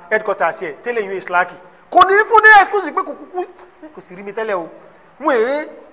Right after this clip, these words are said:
àlìjẹ̀ nù ẹ̀, ibi ẹ ti dá wọn, iná. Ẹni ọ̀dà tán bá bá kọ́ bọ̀ sí òní ìjó ni. Wíwá, ẹ bá kàn ṣe ń tọ́ da nìkan náà ni.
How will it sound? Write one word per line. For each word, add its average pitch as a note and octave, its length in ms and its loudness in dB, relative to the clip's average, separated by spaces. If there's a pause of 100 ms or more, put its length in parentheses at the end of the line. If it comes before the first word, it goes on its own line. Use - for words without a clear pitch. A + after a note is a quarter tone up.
(120)
àlìjẹ̀ D4+ 300 0
nù G4+ 80 4
ẹ̀, D4+ 140 4 (240)
ibi D#4+ 260 -4
ẹ F4 160 4
ti D4 140 -8
dá C#4+ 240 8
wọn, C4+ 200 4 (760)
iná. A3+ 340 2 (1600)
Ẹni C#4 200 2
ọ̀dà D4+ 260 8
tán C#4+ 140 6
bá D4 60 4
bá C#4+ 180 8
kọ́ C4+ 160 8
bọ̀ A#3+ 120 6
sí - 80 -8
òní C4 240 2
ìjó F#3 180 -2
ni. F3 100 -14 (1200)
Wíwá, F#3+ 260 -2 (120)
ẹ G3+ 60 -8
bá F#3+ 120 -2
kàn F#3 160 -8
ṣe D#3+ 160 -12
ń D3+ 60 -20
tọ́ F3 180 -8
da D#3 120 -4
nìkan C#3+ 280 -16
náà F3 160 -6
ni. C#3 360 -16